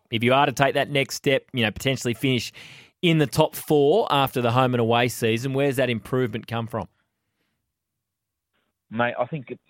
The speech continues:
Speaker 2: Mackay and, and Curnow need to, need to gel 'cause the, the team just seems off when, when both of them are playing. And I know the attention gets taken off Curnow. Mackay's goal kicking needs to improve, and I think if that, if those two things happen, then,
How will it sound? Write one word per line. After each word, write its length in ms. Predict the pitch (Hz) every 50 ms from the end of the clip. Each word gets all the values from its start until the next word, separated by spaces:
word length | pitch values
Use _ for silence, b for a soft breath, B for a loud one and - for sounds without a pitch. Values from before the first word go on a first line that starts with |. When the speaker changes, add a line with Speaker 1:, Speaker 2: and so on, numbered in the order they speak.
| - - -
Speaker 2:
Mackay 680 | 117 113 110 92 - 120 123 120 123 127 131 131 -
and, 220 | 120 117 110 107 -
and 200 | - 107 107 95
Curnow 440 | _ - 123 117 113 113 110 107 104
need 220 | 101 104 110 110 - _ -
to, 280 | 113 101 95 98 98 - - _ _ _ 85 - _ 85 87 104
need 220 | 113 117 113 98 -
to 80 | - 107
gel 400 | 92 92 - 117 113 104 101 95
'cause 160 | - - 110 92
the, 80 | 107 113
the 180 | 104 - 113 92 -
team 220 | 139 131 131 135 117
just 140 | 113 113 - _ -
seems 280 | 123 113 110 104 95 95 - -
off 180 | 110 113 117 - - -
when, 280 | 104 104 101 98 95 78
when 160 | 98 113 107 98
both 220 | 92 110 107 104 -
of 80 | 117 95
them 140 | 107 104 98
are 80 | 87 _ -
playing. 220 | 117 113 110 107 107
And 80 | 110
I 60 | 113
know 160 | 117 127 131 131
the 140 | 127 123
attention 400 | 113 _ - 117 101 - 113 107
gets 160 | 101 104 - _ -
taken 300 | 110 104 98 - 110 104
off 80 | 92 - _
Curnow. 440 | - 110 104 104 98 92 87 107 143 - b b b b b b b _ _ _ _
Mackay's 480 | 107 113 110 - - 131 131 139 127 104
goal 200 | 117 110 117 120
kicking 340 | - - 107 - 110 107 101
needs 220 | 104 104 98 _ _
to 100 | - 104
improve, 400 | 104 98 - - 104 110 127 123
and 100 | 123 110
I 60 | 113 113 _
think 140 | - 135 127 -
if 120 | - 120 - _ 101 101
that, 200 | 113 127 135 - -
if 140 | 131 123 - -
those 200 | 123 127 135 127 _ _ -
two 120 | 143 131 - _
things 220 | - 120 110 101 92 98
happen, 540 | 107 110 107 _ 107 101 101 113 143 170 - _ _ _ _ _ _ _ _ _
then, 480 | 92 90 113 107 104 101 98 98 92